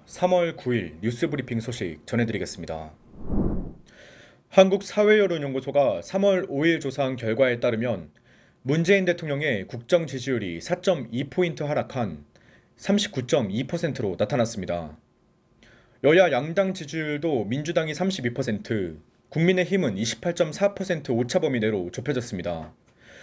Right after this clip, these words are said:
한국토지주택공사 직원들의 삼 기 신도시 토지 투기 의혹과 윤석열 전 검찰총장의 사퇴가 영향을 미친 것으로 풀이됩니다.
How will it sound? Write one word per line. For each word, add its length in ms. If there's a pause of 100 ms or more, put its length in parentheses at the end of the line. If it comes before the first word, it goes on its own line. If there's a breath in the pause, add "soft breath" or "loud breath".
(280 loud breath)
한국토지주택공사 1300
직원들의 560
삼 260
기 140
신도시 640
토지 260
투기 300
의혹과 600 (360 soft breath)
윤석열 500
전 240
검찰총장의 800
사퇴가 560
영향을 340
미친 280
것으로 420
풀이됩니다. 640